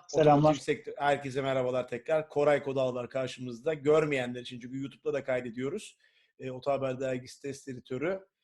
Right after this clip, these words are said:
Speaker 2: E, artık programımızın Ko-, Koraycığım, yeni bir sponsoru var. Onlara bir hoş geldin diyeyim. Artık Continental'in,
Speaker 1: Akif,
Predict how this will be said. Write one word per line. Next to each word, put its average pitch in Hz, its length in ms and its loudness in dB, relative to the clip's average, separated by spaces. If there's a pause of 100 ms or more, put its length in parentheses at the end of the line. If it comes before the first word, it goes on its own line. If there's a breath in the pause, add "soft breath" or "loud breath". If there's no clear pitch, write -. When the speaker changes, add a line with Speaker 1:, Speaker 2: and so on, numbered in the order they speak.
(160)
Speaker 2:
E, 139 420 0 (100)
artık 180 340 4
programımızın 185 500 0
Ko-, - 260 -2
Koraycığım, 190 500 6 (100)
yeni 190 220 2
bir 202 60 0
sponsoru 175 480 0
var. 208 100 4
Onlara 185 320 0
bir 185 60 4
hoş 185 180 2
geldin 135 300 4
diyeyim. 160 220 -4 (360)
Artık - 240 -8
Continental'in, 156 680 4
Speaker 1:
Akif, 165 220 0